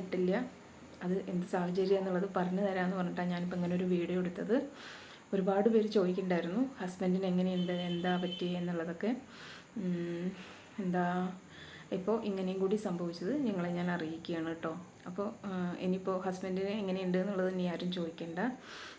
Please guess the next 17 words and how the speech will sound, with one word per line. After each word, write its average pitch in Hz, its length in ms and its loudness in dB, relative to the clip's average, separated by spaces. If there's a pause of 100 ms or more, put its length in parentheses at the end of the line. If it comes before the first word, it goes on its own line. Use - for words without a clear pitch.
പിന്നെ, 190 240 0 (340)
ആ, - 20 -2 (440)
ഇനി 202 120 0 (100)
ഞാൻ 190 100 -4 (140)
കണ്ടിന്യുവസ് 185 440 0
ആയിട്ട് 190 260 -2
വീഡിയോ 180 260 2
ഇടണമെന്ന് 180 380 0
വിചാരിക്കുന്നുണ്ട്. 165 580 -2 (680)
ഉം, 170 160 -2 (240)
ജോലിയൊന്നുമില്ല 196 640 6 (100)
എനിക്ക്, 160 220 -2 (100)
അതുകൊണ്ട് 180 320 0
തന്നെ 185 180 0 (120)
വീഡിയോ 185 300 4 (320)
ഞാൻ 185 120 -2 (440)
മുന്നോട്ട് 190 320 0